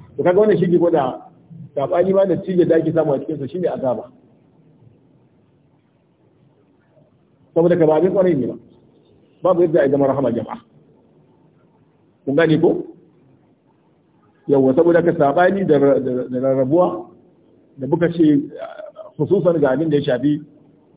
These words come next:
mas'ala ta aqida, mas'aloli na kaɗaiton Allah Ta'ala da samuwar mala'iku da kaza, irin abubuwan nan dai asasiyatin tauhidi,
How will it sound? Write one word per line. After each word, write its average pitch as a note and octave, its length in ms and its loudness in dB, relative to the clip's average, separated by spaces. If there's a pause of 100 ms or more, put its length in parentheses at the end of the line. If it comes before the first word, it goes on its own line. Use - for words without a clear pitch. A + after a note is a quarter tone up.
(240)
mas'ala D3+ 400 0
ta - 180 -4
aqida, D3 580 -2 (920)
mas'aloli D3+ 580 0
na D#3 100 0
kaɗaiton D3 460 0
Allah D#3 220 -2
Ta'ala D3+ 500 -2
da B2 280 -6
samuwar C#3+ 440 0
mala'iku B2+ 380 -2
da C#3 120 -2
kaza, D3 280 -4
irin F3 120 -2
abubuwan E3 280 0
nan D#3 120 0
dai D#3+ 200 0
asasiyatin C#3+ 520 -2
tauhidi, C3+ 400 0